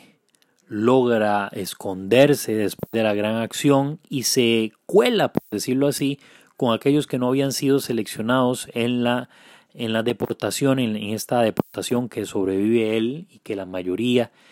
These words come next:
de los que habían quedado antes de la gran rebelión, este, del gueto de Varsovia, ocurrida, este, unos meses después, no fueron deportados. Entonces,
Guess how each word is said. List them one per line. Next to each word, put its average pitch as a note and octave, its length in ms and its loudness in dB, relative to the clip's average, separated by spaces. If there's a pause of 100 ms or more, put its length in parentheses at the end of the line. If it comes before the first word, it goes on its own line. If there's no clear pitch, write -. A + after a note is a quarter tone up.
(300)
de G#2+ 140 -4
los G2 160 -2
que - 100 -6
habían G#2+ 360 -2
quedado A#2 640 2
antes A2 420 -4
de G#2 140 -2
la G#2 160 -4
gran G2+ 280 -6
rebelión, G#2 600 -4 (160)
este, F#2 720 -8 (160)
del G#2 240 -4
gueto A2 260 -2
de G2+ 100 0
Varsovia, B2+ 680 -2
ocurrida, A2 600 -6 (460)
este, G2 880 -8
unos A2 280 -6
meses G#2 340 -8
después, B2+ 640 -2 (800)
no G#2 160 -6
fueron G#2+ 420 2
deportados. F#2 720 -4
Entonces, B2+ 420 0